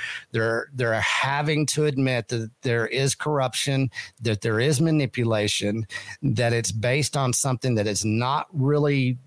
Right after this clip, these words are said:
that beneficial for their legacy. You brought up one time, and I want you to kinda elaborate so people can understand.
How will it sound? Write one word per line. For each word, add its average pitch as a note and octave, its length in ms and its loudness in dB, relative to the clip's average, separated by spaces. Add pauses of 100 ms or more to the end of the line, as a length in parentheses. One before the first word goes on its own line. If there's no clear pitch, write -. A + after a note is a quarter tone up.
(100)
that B2 320 0
beneficial C#3 640 0
for B2 320 0
their A2+ 240 2
legacy. A#2 680 0 (380)
You C#3 200 2
brought C#3+ 260 4
up B2+ 160 -2
one B2+ 200 2
time, A#2+ 360 -2
and A#2 100 -2
I A#2+ 60 -2
want D#3 380 0
you E3+ 100 0
to B2+ 240 2 (140)
kinda E3 420 0
elaborate A#2+ 600 0
so A#2 120 -2
people A2 300 -4
can A#2+ 160 -2
understand. A2+ 760 -2